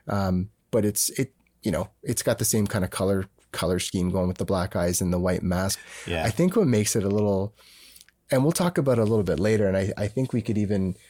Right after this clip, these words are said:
Speaker 1: we could even bring it in now is, you know, I, I can connect this to, if you've seen the movie The Ring, and one of the opening scenes is, you know, uh,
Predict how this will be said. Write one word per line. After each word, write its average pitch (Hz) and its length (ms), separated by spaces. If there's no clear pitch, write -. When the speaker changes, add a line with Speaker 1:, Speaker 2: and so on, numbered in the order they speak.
Speaker 1:
we 120 120
could 107 140
even 101 380
bring 110 260
it 98 100
in 92 200
now 104 340
is, 92 320
you 131 80
know, 107 220
I, 123 200
I 147 140
can 170 200
connect 110 520
this 107 240
to, 101 580
if 123 180
you've 110 140
seen 185 200
the 185 60
movie 123 220
The 101 100
Ring, 98 500
and 107 200
one 123 100
of 127 60
the 113 80
opening 110 400
scenes 101 640
is, 92 720
you 104 120
know, 87 260
uh, - 300